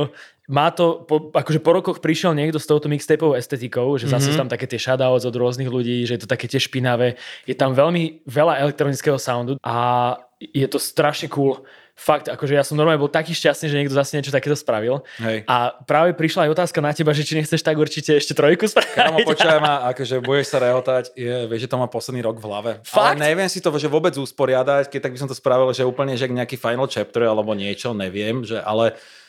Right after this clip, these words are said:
Speaker 2: na druhú stranu, vieš, kebyže sa mi to aj, že sa dokopem k tomu a urobím to, ja už, ja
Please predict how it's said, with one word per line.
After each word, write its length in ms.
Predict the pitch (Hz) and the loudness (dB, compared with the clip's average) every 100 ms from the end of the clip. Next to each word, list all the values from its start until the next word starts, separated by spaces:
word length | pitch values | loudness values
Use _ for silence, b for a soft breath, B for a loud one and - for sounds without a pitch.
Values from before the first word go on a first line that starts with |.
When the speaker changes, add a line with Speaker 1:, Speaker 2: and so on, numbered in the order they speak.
| B - | B -4
Speaker 2:
na 160 | 113 | 0
druhú 160 | 131 147 | 2 0
stranu, 480 | - - 131 135 139 | 0 0 2 2 0
vieš, 240 | 123 120 | 0 -2
kebyže 480 | - 127 120 127 117 | -2 -4 -2 -2 -2
sa 160 | - 123 | -2 -2
mi 80 | |
to 240 | 120 127 - 107 | -2 -6 -6 -4
aj, 200 | 110 110 98 | -2 -2 -6
že 160 | 98 95 | -6 -8
sa 160 | - 101 | -8 -10
dokopem 560 | 101 117 117 120 113 | 0 0 2 0 0
k 80 | 113 | -2
tomu 560 | - 120 120 139 151 - | 0 0 2 0 -2 -10
a 160 | - _ | -20 _
urobím 480 | 123 113 107 110 107 | -4 0 0 2 -2
to, 400 | 101 127 131 - B B B B | 2 4 4 0 B B B B
ja 300 | 110 113 117 | -6 -2 0
už, 400 | 120 120 - - | -2 -4 -8 -2
ja 160 | 120 | -2